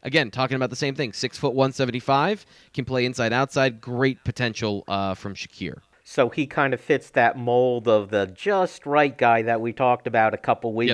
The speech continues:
Speaker 1: Yep.
Speaker 2: ago, right?
Speaker 1: Yep, I would say the
Speaker 2: And
Speaker 1: only thing he lacks is explosive speed. He's fast, but not,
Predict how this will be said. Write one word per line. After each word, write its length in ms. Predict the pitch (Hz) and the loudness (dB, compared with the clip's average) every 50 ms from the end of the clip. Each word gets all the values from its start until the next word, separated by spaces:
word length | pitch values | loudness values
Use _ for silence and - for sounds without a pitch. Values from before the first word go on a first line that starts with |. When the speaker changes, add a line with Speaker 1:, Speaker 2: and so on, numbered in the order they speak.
| - - | -2 -4
Speaker 1:
Yep. 20 | |
Speaker 2:
ago, 260 | - - 98 90 87 | -6 -4 -4 -2 -2
right? 340 | 85 92 101 101 107 117 - _ _ _ _ _ _ _ _ _ _ | -2 0 0 0 0 -2 -6 _ _ _ _ _ _ _ _ _ _
Speaker 1:
Yep, 220 | - 139 151 - _ - | -4 -2 -2 -2 _ -2
I 140 | 147 151 | 0 0
would 120 | 151 151 - | 0 0 0
say 200 | - 165 151 147 | 0 0 0 2
the 160 | 127 135 139 | 2 0 0
Speaker 2:
And 60 | 139 139 | 0 0
Speaker 1:
only 140 | 143 143 139 | 0 -2 -4
thing 180 | - 143 135 | -4 -6 -8
he 80 | 131 131 | -4 -2
lacks 340 | 123 123 123 120 - - - | 0 0 0 0 0 -2 -4
is 160 | 123 117 101 | -4 -4 -4
explosive 600 | 113 - - - - 123 123 120 110 - 107 95 | -8 -12 -12 -10 -4 -4 -2 -2 -4 -6 -12 -12
speed. 400 | - - - 107 95 78 78 - _ _ - - _ | -14 -12 -10 -10 -10 -10 -14 -18 _ _ -20 -20 _
He's 220 | - 143 143 131 - | -6 -6 -6 -6 -2
fast, 420 | - 196 160 127 110 110 - - | 0 2 2 2 0 -2 -6 -8
but 140 | - 117 120 | -8 -6 -4
not, 260 | 120 113 110 110 - | -2 -2 -2 -4 -6